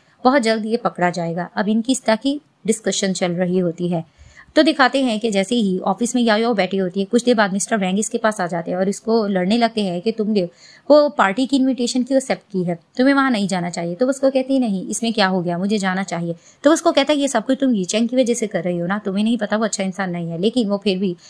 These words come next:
आर्ग्यूमेंट कर रही होती है मिस्टर वैंग से। तो मिस्टर वैंग कहते हैं कि वो अच्छा इंसान नहीं है और वैसे भी वो बीमार है, उसकी अभी तो सर्जरी हुई है, कुछ पता नहीं वो जी पाए या ना जी पाए।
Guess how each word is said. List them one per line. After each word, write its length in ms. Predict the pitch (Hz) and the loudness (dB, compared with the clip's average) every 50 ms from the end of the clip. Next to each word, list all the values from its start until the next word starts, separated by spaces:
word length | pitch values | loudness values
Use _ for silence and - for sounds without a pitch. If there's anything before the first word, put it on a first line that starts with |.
| - - - - | -20 -20 2 4
आर्ग्यूमेंट 440 | 226 226 233 220 285 302 330 311 294 | 4 6 6 4 0 0 0 0 2
कर 100 | 285 262 | 2 2
रही 140 | 254 240 233 | 2 2 0
होती 280 | 226 196 190 196 190 | 0 -2 -2 -4 -4
है 60 | 202 196 | -4 -4
मिस्टर 240 | 196 190 - 202 | -4 -4 -4 -4
वैंग 160 | 185 180 170 170 | -4 -4 -4 -6
से। 120 | - 185 | -8 -6
तो 100 | - 220 | -4 -4
मिस्टर 240 | 214 190 - - 233 | -4 -4 -4 -4 -4
वैंग 180 | 254 254 240 | -2 -4 -2
कहते 240 | 220 220 208 - 214 | -4 -4 -4 -4 -4
हैं 220 | 190 196 185 190 190 _ _ _ _ _ - | -4 -4 -6 -8 -10 _ _ _ _ _ -2
कि 100 | 285 302 | 0 4
वो 80 | 330 | 4
अच्छा 180 | 302 294 - 285 | 4 2 2 0
इंसान 240 | 277 254 277 269 254 | 0 0 2 0 2
नहीं 120 | 240 254 | 2 2
है 60 | 285 | 0
और 60 | 294 | 2
वैसे 240 | 220 202 190 - 262 | 2 0 0 0 0
भी 120 | 240 294 294 | 0 2 2
वो 120 | 254 302 | 2 2
बीमार 400 | 214 202 185 170 170 180 196 202 | 2 2 0 0 2 2 2 2
है, 100 | 190 170 185 | -2 -4 -4
उसकी 220 | 196 - - 226 | -6 -6 -4 -4
अभी 140 | 190 175 226 | -2 -2 -2
तो 100 | - 277 | -2 -2
सर्जरी 380 | 262 - 190 196 185 220 196 208 | 0 0 0 0 0 -2 -2 -2
हुई 80 | 190 | -2
है, 60 | 180 180 | -2 -2
कुछ 160 | - 262 - | -2 -4 -2
पता 220 | - 226 220 220 208 | -4 -2 0 0 2
नहीं 100 | 220 247 | 2 2
वो 80 | 247 | 2
जी 180 | 214 165 185 196 | 0 0 -2 -2
पाए 180 | 190 214 202 220 | 0 0 2 2
या 120 | 240 240 | 2 0
ना 160 | 202 180 180 | 0 -2 -4
जी 120 | 170 175 165 | -4 -6 -4
पाए। 180 | 165 185 165 | -4 -4 -6